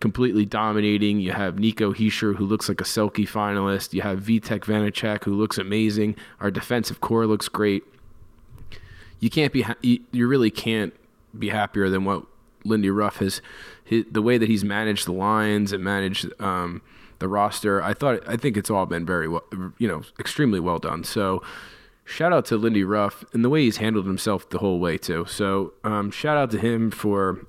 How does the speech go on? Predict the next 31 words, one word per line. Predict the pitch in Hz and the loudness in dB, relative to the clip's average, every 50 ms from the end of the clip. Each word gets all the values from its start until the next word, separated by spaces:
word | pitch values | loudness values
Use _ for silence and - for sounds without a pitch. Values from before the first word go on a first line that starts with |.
| - | -6
eight | - 123 127 113 | -2 0 0 0
hundred | 101 110 110 107 98 101 - | 0 0 0 0 -2 -2 -4
wins. | - 98 95 95 92 92 - - - - - - - - - - - - - - - | -2 -2 -2 -2 -2 -4 -6 -8 -12 -16 -18 -20 -20 -20 -20 -20 -20 -20 -20 -10 -4
What | - 135 | 0 2
an | 135 117 | 2 2
incredible, | 107 98 95 - 110 110 104 98 98 95 95 92 - | 2 0 0 -2 -2 0 0 0 0 0 0 0 -2
uh, | 98 98 95 95 92 92 | -2 -2 0 0 0 0
milestone. | 98 95 92 92 92 92 92 - - - 95 92 92 92 92 92 - - - - - - - - - - _ _ - - _ _ - | 0 0 0 0 -2 -2 -6 -6 -6 -6 -4 -4 -4 -4 -6 -8 -10 -14 -20 -20 -20 -20 -20 -20 -20 -20 _ _ -20 -20 _ _ -4
But | 104 101 98 98 98 - - - - - _ _ _ _ _ _ - _ _ _ _ - - _ _ _ _ _ _ _ _ _ - | -2 -2 -2 -2 -4 -6 -12 -20 -20 -20 _ _ _ _ _ _ -20 _ _ _ _ -20 -20 _ _ _ _ _ _ _ _ _ -8
it's | 113 - - | -6 -2 2
gonna | - 165 170 | 2 4 4
be, | 143 156 151 151 147 | 6 6 6 6 6
uh, | 143 139 135 135 135 - - - - - - | 4 4 4 2 0 -2 -4 -10 -20 -12 -6
it's | - - - | -6 -2 0
gonna | - 180 170 | 2 2 4
be | 160 151 | 4 2
fun. | - - 143 143 123 107 | 2 2 2 2 2 2
I | 101 101 | 0 0
hope | 117 120 127 - - | 0 0 -2 -2 -2
to | 131 | -2
see | 123 - - 120 | -2 0 0 2
you | 117 120 120 120 | 4 4 4 4
guys, | 104 110 104 107 107 107 107 104 104 104 101 101 98 - - | 2 2 2 2 2 2 2 4 4 4 4 2 0 -2 -2
um, | - 104 101 95 92 92 92 90 90 92 - _ _ _ _ _ _ _ _ _ _ - | -2 0 0 2 0 0 0 -2 -4 -6 -8 _ _ _ _ _ _ _ _ _ _ -6
at | 101 101 | -6 -4
the | - 101 | -4 -4
Garden | 92 104 104 104 110 113 123 117 | -2 0 0 2 2 2 2 2
tomorrow. | - 131 127 131 135 143 147 127 - - _ _ - - - - | 2 2 2 2 2 2 0 -2 -6 -14 _ _ -20 -18 -10 -6
I'll | - 95 | -4 -4
be | 98 104 104 110 | 0 2 2 4
there. | 113 123 131 135 139 135 123 120 120 | 4 4 4 2 2 0 -4 -6 -12